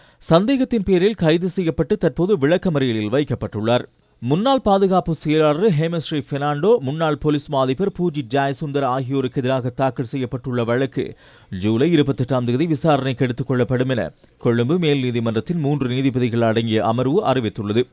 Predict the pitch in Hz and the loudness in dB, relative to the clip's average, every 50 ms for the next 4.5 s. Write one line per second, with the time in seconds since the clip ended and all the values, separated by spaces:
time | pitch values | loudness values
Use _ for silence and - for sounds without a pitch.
0 | - - - - - - - - - 113 120 131 123 120 - 123 104 107 107 110 | -10 -20 -20 -20 -20 -20 -20 -8 -4 0 2 4 4 4 2 0 -2 0 0 0
1 | 120 123 120 113 - 123 113 - 117 117 120 127 123 123 113 117 113 110 95 - | 2 2 0 0 0 0 0 2 2 2 2 2 2 4 4 4 4 2 2 2
2 | 123 127 123 - 123 120 113 107 113 123 120 117 120 120 110 110 110 113 110 107 | 2 2 2 2 0 0 2 2 2 0 0 2 0 0 0 2 0 2 2 2
3 | 107 123 165 180 151 131 135 147 147 147 139 - 135 127 127 117 113 107 - 120 | 2 2 0 0 2 2 4 4 4 4 2 2 0 0 2 0 0 -2 0 0
4 | 120 123 120 - 131 135 127 117 - - | 0 0 0 -2 -2 -2 -2 -2 -2 -4